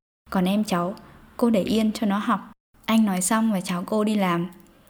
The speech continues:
Tất nhiên những lời nói cứng cỏi đó không làm cho cô chủ nhà vừa lòng một tí nào. Nhiều bận, hai anh em dắt xe đi học, đi làm. Cô hay nói với Sa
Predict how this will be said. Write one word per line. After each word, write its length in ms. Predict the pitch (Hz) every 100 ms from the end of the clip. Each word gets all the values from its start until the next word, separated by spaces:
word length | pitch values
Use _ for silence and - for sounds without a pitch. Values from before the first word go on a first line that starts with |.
| - - - -
Tất 120 | 285
nhiên 260 | 294 277 254
những 200 | 240 247
lời 180 | 233 175
nói 280 | 175 175 185
cứng 160 | 190 180
cỏi 220 | 233 214
đó 300 | 180 175 185
không 200 | 214 247
làm 220 | 220 180
cho 100 | - -
cô 120 | 214 -
chủ 140 | 185
nhà 280 | 180 180 185
vừa 180 | 185 180
lòng 240 | 180 175
một 80 | 180 180
tí 140 | 175
nào. 320 | 214 220 185 - - - - - -
Nhiều 140 | 202 180
bận, 200 | 196 - - - -
hai 280 | - 247 240
anh 140 | 226
em 200 | 226 220
dắt 160 | 269 277
xe 200 | 247 233
đi 120 | 226
học, 220 | 220 202 -
đi 160 | - 214
làm. 260 | 202 185 175 - - - -
Cô 120 | -
hay 220 | 240 247 233
nói 560 | 196 180 180 196 254 -
với 240 | 190 190
Sa 420 | 202 240 233 226